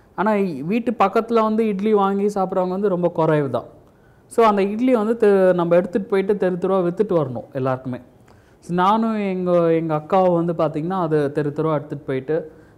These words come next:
அந்த இட்லியை வித்துட்டு, அதுக்கப்புறம் அந்த வியாபாரம் ஆகிற பணத்தை எடுத்துகிட்டு வந்து அம்மா கிட்ட கொடுத்துட்டு,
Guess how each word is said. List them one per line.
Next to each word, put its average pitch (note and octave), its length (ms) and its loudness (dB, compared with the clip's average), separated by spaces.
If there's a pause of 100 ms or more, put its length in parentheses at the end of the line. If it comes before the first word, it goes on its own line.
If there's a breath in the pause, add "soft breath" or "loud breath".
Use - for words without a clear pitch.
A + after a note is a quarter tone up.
அந்த C#3+ 200 -2
இட்லியை D#3+ 380 0
வித்துட்டு, D#3 480 -2 (480)
அதுக்கப்புறம் F3+ 600 4
அந்த D3+ 420 2
வியாபாரம் E3+ 500 2
ஆகிற D3+ 220 2
பணத்தை E3+ 380 -2
எடுத்துகிட்டு E3+ 200 -10
வந்து E3+ 160 -2
அம்மா D#3+ 240 0
கிட்ட D3+ 180 -4
கொடுத்துட்டு, D3+ 540 -6